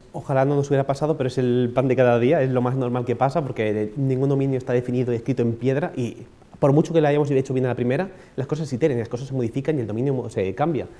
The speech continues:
Entonces sí, nos ha pasado, pero hay muchas técnicas para esta. La primera de todas, lo más importante es,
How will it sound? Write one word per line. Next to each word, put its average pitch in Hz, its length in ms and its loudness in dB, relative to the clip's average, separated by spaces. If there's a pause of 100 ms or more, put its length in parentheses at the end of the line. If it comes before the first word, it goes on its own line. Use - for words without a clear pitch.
(260)
Entonces 123 320 -2
sí, 151 100 -4
nos 127 140 -4
ha 139 60 -6
pasado, 160 380 -4 (260)
pero 147 100 2
hay 143 40 4
muchas 156 240 -2
técnicas 123 280 -4
para 110 240 -4
esta. 107 260 -10 (120)
La 131 200 0
primera 131 280 -2
de 175 140 -2
todas, 185 340 -6 (160)
lo 123 80 -6
más 131 100 -4
importante 156 540 0
es, 208 140 -6